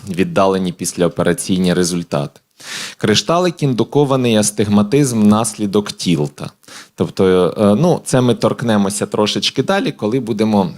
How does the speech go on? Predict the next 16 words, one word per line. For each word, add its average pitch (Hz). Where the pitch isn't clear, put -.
я 98
вам 92
розкажу, 113
які 117
є 104
варіанти 101
лінз 151
по 120
підшиванню 104
до 92
до, 85
е, 90
сулькуса. -
І 190
вторинна 135
офтальмогіпертензія. 101